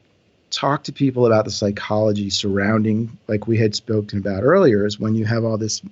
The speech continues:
this memory attached to an item, that's what keeps people from s-, even beginning to downsize, right? They go out in their garage, they look around, and, you know, twenty-five percent of Americans can't even fit a car in their two-car garage,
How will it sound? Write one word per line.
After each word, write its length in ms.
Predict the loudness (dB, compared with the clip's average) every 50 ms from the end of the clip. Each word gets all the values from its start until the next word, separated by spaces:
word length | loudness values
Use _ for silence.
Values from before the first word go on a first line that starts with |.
| _ -10
this 160 | -10 -6 -2
memory 500 | 0 2 2 4 4 4 4 4 4 2
attached 480 | 0 -2 -4 -4 -4 -4 -4 -4 -6 -4
to 140 | -4 -2 -2
an 120 | -2 -2
item, 400 | -2 -2 -2 -2 0 -2 -2 -4 -8 _ _ _ _ _
that's 300 | 0 0 0 0 -2 -4
what 100 | -6 -6
keeps 260 | -2 -2 -2 -2 -4 -4
people 460 | -6 -4 -4 -2 -2 -2 -2 -4 -6 -10 _ _ _ _ _ _
from 340 | _ 0 0 2 0 0 -4 -12 _ -14
s-, 100 | -12 -6 -2
even 260 | 2 2 4 4 2
beginning 800 | 2 0 -4 -2 0 2 4 4 6 6 4 4 2 0 -2 -4 -8 _ _ _ _ _ _ _ _ _ _ _ _ -4
to 120 | -2 0
downsize, 680 | 2 2 2 4 2 2 0 -2 -6 -10 -12 -10 -6 -2
right? 240 | 0 0 0 0 2
They 140 | 0 2 2
go 180 | 4 4 4
out 140 | 4 2 2
in 60 | 0
their 80 | -2 -4
garage, 420 | -4 -4 -4 -2 -2 -4 -4 -6 -6
they 160 | -6 -4 -2
look 220 | -2 -4 -4 -4
around, 340 | -4 -4 -2 -2 -4 -4 -4
and, 100 | -2 -2
you 60 | 0
know, 140 | 0 -2 -2
twenty-five 580 | -2 -2 0 2 2 2 2 0 0 0 0 -2
percent 320 | -4 -6 -4 -2 0 0
of 80 | 0 0
Americans 520 | -2 -2 0 -2 -2 -4 -6 -10 -12 -10 -8
can't 280 | -4 0 2 4 4
even 200 | 4 4 2 0
fit 320 | -4 -2 0 2 2 2 0
a 60 | -4
car 480 | -14 -14 -10 -4 -2 0 2 2 2 2
in 100 | 2 2
their 140 | 0 0 -2
two-car 440 | -4 -4 -6 -6 -4 -4 -4 -4 -4
garage, 640 | -4 -4 -4 -4 -4 -6 -8 -10 -10 -12 -12 -12